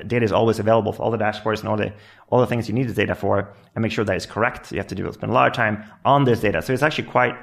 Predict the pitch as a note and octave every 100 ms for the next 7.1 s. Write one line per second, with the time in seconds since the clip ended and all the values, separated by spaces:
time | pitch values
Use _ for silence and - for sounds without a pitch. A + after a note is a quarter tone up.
0 | - - _ A2 A2 G#2 G#2+ G2+ G2+ A#2
1 | - G#2 G2 B2+ C3 A2 A#2 G2+ G2+ F#2+
2 | - G2 - G1+ - _ - - - _
3 | _ A#2+ A#2 A2+ A2 G#2+ C#3+ D3+ F3 D#3+
4 | B2 A#2+ A#2 D#3+ - - A#2+ G#2 - -
5 | A2+ G#2 G#2 - - _ A#2+ A2+ B2+ A#2+
6 | F#2+ - G2+ - G2+ G2 F2+ - F2+ -
7 | -